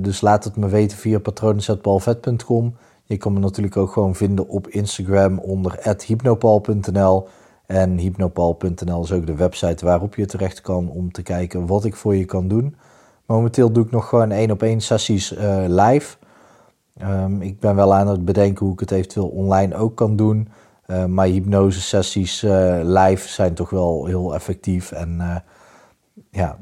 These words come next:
die, eh, die paar cliënten die ik dan één op één in de week spreek, dat, eh, momenteel gaat dat nog. Ik ben benieuwd, eh, hoe lang nog, maar goed, dat, eh, dat gaan we zien.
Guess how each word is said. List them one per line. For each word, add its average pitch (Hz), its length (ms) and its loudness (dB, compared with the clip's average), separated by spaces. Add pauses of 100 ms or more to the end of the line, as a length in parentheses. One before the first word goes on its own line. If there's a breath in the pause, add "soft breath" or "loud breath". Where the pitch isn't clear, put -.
(120)
die, 90 400 -2
eh, 90 140 -2
die 90 140 -2
paar 95 300 2
cliënten 104 480 0
die 95 140 0
ik 95 60 -4
dan 98 220 2
één 101 180 0
op 98 140 -4
één 104 220 2
in 98 120 0
de 95 60 -2
week 107 240 0
spreek, 101 360 0
dat, - 240 -6
eh, 92 220 0 (920 soft breath)
momenteel 131 500 4
gaat 123 240 6
dat 110 180 0
nog. 113 400 0 (220)
Ik 101 140 -10
ben 98 160 0
benieuwd, 98 420 0
eh, 92 320 -2 (300)
hoe 98 180 -2
lang 87 220 2
nog, 95 220 -6
maar 90 140 -4
goed, 82 280 -10 (120)
dat, - 260 -12
eh, 92 160 -6
dat 85 160 -12
gaan 82 180 -6
we 85 60 -6
zien. 80 260 -10